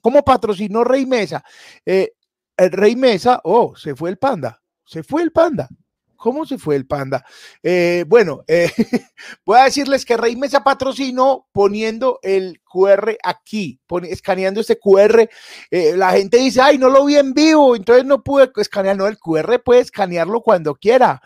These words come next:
Mami y papi, puede escanearlo cuando quiera. No se les olvide que el veintinueve de julio tenemos función,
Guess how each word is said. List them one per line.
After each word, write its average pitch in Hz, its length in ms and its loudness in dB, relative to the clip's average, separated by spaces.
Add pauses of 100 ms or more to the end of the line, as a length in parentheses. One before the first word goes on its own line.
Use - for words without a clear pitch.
(240)
Mami 220 480 -4
y 165 120 -14
papi, - 400 -4 (280)
puede 208 180 2
escanearlo 185 640 -2
cuando 151 400 -4
quiera. 139 320 -14 (320)
No 240 260 0
se 320 120 0
les 254 180 -2
olvide 214 540 0
que - 160 -8
el 165 60 -8
veintinueve 190 560 -2
de 220 60 4
julio 226 360 2
tenemos 185 520 -4
función, 180 520 -2